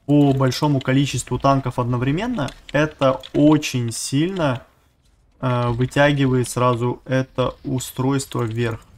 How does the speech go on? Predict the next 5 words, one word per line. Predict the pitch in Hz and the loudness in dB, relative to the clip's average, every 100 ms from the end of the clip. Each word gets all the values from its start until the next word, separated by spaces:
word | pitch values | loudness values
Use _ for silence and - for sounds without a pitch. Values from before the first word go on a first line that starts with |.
| - - | -20 -8
И, | 127 117 113 113 _ - | -6 -4 -4 -6 _ -12
конечно, | 120 120 147 175 - 127 - - - - _ _ - | -6 -2 -2 -4 -4 -4 -6 -18 -20 -20 _ _ -8
мне | 120 120 147 202 | -4 -2 -2 -2
лично, | 190 160 - 127 | -2 -4 -4 -6
когда | 127 120 123 | -4 -2 -2